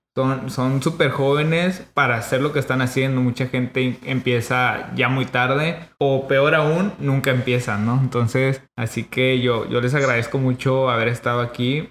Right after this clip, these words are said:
pero antes de, de ir cerrando, me gustaría hacerle unas preguntitas que le hago a todos mis invitados. Si quieren, no sé, contestar en conjunto o por separado, como gusten.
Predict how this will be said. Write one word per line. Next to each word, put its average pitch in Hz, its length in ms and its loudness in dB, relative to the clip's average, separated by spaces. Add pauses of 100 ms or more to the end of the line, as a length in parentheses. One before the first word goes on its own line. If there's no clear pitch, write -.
pero 131 500 0
antes 135 400 -2
de, 120 300 0
de 120 80 -2
ir 113 120 -4
cerrando, 127 460 0
me 131 80 0
gustaría 120 320 -2
hacerle 131 200 -2
unas 139 240 0
preguntitas 131 600 -2
que 135 120 -2
le 117 100 0
hago 120 200 2
a 127 100 -6
todos 127 220 2
mis 135 180 0
invitados. 107 560 -4 (320)
Si - 160 -2
quieren, 143 300 2 (360)
no 131 140 0
sé, 127 180 2
contestar 123 440 -2
en 135 80 -2
conjunto 147 720 0
o - 60 -4
por 113 120 -4
separado, 127 640 0
como 120 220 -2
gusten. 110 400 -4